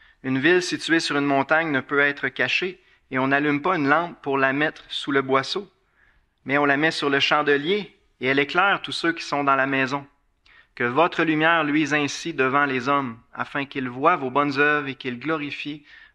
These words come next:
votre Père qui est dans les cieux. Jésus nous défi-, définit notre identité en tant que ses disciples, en tant que chrétiens. Jésus dit, « Je vous laisse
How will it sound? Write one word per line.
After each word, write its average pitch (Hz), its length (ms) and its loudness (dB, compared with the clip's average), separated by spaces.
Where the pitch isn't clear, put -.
votre 143 340 0
Père 143 500 0
qui 135 220 -6
est 135 280 -4
dans 127 220 -4
les 123 180 -10
cieux. 127 340 -10
Jésus 143 400 -2
nous 180 160 0
défi-, 160 440 0
définit 160 400 0
notre 196 260 2
identité 175 680 2
en 135 120 2
tant 160 220 0
que 147 220 0
ses 139 200 -2
disciples, 170 440 -2
en 131 80 -2
tant 147 140 -2
que 147 120 -4
chrétiens. 156 640 -4
Jésus 139 340 -8
dit, « 165 400 0
Je 127 120 -16
vous 139 100 -4
laisse 190 580 0